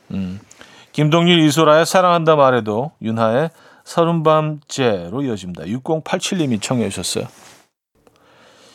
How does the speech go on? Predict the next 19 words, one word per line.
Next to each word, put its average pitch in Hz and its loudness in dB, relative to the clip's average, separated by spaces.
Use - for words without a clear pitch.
김동률, 185 4
이소라의 160 4
사랑한다 160 2
말해도, 120 0
윤하의 110 0
서른밤째까지 127 -4
들었어요. 101 -6
일오공사님, 120 2
고향에 180 2
계신 180 2
어머니가 151 4
고구마를 139 2
한 170 -4
박스 160 0
보내주셨어요. 104 -4
쪄먹고 131 0
구워먹고 123 0
마탕으로 120 -2
해먹었는데도 113 -4